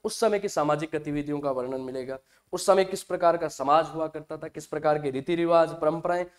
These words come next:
ये सारी चीजें आपको देखने को मिलेगी। जैसे हम महाभारत पढ़ते हैं, तो महाभारत एक धार्मिक ग्रंथ है। धार्मिक ग्रंथ के साथ साथ भारतीय इतिहास ही नहीं,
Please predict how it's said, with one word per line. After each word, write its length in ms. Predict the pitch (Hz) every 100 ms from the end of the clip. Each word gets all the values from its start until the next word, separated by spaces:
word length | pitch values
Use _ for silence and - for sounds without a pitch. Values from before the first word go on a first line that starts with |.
| _ 190
ये 120 | 254
सारी 320 | 240 233 247
चीजें 220 | 220 185
आपको 260 | 165 - 147
देखने 340 | 131 131 127
को 80 | 120
मिलेगी। 240 | 113 120
जैसे 260 | 143 180 196
हम 80 | 190
महाभारत 520 | 147 143 160 156 151
पढ़ते 260 | 131 127 127
हैं, 160 | 147 _ _ _ _ -
तो 100 | 208
महाभारत 760 | 147 139 190 202 202 208 226 226
एक 480 | 220 226 214 214 _ _ _ 139
धार्मिक 640 | 131 175 190 226 233 - 127
ग्रंथ 300 | 190 214 190
है। 220 | 208 -
धार्मिक 360 | 151 156 175 175
ग्रंथ 200 | 180 185
के 140 | 180
साथ 220 | 165 156 151
साथ 160 | 185
भारतीय 540 | 143 - 131 139 214 196
इतिहास 340 | 180 165 170
ही 80 | 185
नहीं, 140 | 208